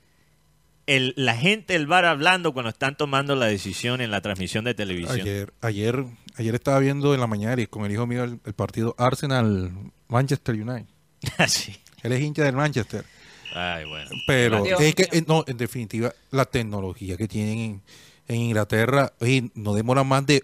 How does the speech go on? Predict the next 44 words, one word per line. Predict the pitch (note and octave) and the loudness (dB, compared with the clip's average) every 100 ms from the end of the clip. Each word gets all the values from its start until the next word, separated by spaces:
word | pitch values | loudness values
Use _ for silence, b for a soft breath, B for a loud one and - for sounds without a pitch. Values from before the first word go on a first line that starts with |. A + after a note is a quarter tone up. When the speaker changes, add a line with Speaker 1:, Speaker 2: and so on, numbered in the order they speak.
| - | 2
Speaker 2:
uno | E3 G#3 A3 G#3+ - _ _ _ _ _ _ | 2 4 6 4 2 _ _ _ _ _ _
o | C3+ C#3 | -2 0
minuto | B2+ E3 E3+ | 2 2 4
y | F3 | 4
medio | E3+ F3 F#3 F#3 F#3+ - _ _ _ _ - | 6 6 4 2 0 -8 _ _ _ _ -4
esperando | C#3+ - B2+ C3 | -2 2 2 4
la | D3 | 4
decisión | B2+ A#2 B2+ | 2 0 0
del | C3 | 2
var. | A#2 C3 A#2 - _ - - | 4 2 0 -10 _ -20 0
Speaker 1:
Para | B2 A2 | 0 2
fuera | A#2 A#2+ | 0 0
de | G#2+ | 0
lugar, | F2+ G2 F2+ - | -2 -2 -2 -6
Speaker 2:
Pa-, | D#2 | -2
Speaker 1:
particularmente. | C#3+ C3+ F2 F2 C3 B2+ | -2 0 -2 -2 -2 -2
Speaker 2:
hubo | B2+ C#3+ | -2 0
do-, | D#3+ D#3+ D3 | 0 -2 0
hubo | E3 F3 | 6 8
dos, | F3 D3 | 8 6
dos | C3+ | 2
jugadas | C#3+ C#3 C3 B2+ F#2+ F2+ | 4 6 6 6 4 -2
Speaker 1:
Sí. | E2 | -4
Speaker 2:
polémicas. | A2+ B2+ C3+ F#2+ F#2 G#2 | 0 2 2 -2 -8 -6
Esa, | A2+ B2 | -2 4
la | D#3 | 4
del | B2+ | 4
fuera | - C3 | 4 4
de | |
lugar, | D3+ C#3 C#3+ | 4 4 4
que, | D3+ A2+ - | 2 0 -4
que | - - | -4 -2
fue | A#2 | -2
un | B2 | 2
gol | C3 | 4
anulado. | D3 D3 B2 B2 D#3+ b b b b - | 4 4 4 4 2 b b b b -2
No | A2+ | 0
Speaker 1:
Sí. | |
Speaker 2:
recuerdo | C3+ C3 C#3 C3+ | 4 4 2 2
cuál | B2+ | 0
fue | - C3+ | 2 4
la | C3 | 4
otra. | B2 A#2 D3 B B B B B B _ | 4 0 -4 B B B B B B _
Pero | B2 A#2+ G#2 | 2 2 2